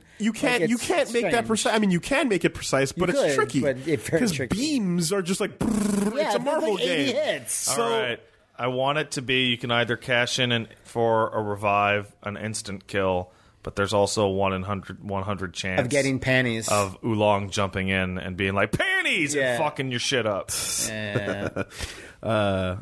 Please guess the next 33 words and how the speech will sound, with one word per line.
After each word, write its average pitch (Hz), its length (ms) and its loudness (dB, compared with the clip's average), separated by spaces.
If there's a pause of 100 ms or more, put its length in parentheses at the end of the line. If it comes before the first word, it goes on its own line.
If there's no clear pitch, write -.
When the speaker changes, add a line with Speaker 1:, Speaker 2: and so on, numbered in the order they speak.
Speaker 1:
um, 107 800 0 (1040)
Pilaf, 139 380 0 (560)
you 117 80 -8
mean? 127 300 -6
Speaker 3:
No, 104 220 2
I 117 80 2
mean 120 160 0
Oolong. 95 460 0
Speaker 2:
Yeah, 135 200 2
Speaker 1:
Okay. 123 80 0
Speaker 2:
Oolong, 120 420 0
Speaker 1:
Pu-, 143 140 2
yeah, 131 60 0 (180)
Speaker 2:
Oolong 143 60 2
Speaker 1:
you're 143 100 2
right, 127 80 2
Speaker 2:
jumps 117 80 -2
Speaker 1:
you're 139 120 2
Speaker 2:
in. 117 60 2
Speaker 1:
right, - 80 -2
you're 123 120 2
right. 110 180 0 (760)
Uh, 123 400 2
I, 156 380 2
I 151 260 2
would 151 200 0
like, 139 240 2
I, 135 260 0
I - 20 2
wanna 143 240 2
find 139 200 0
out 131 100 2
more. 156 260 0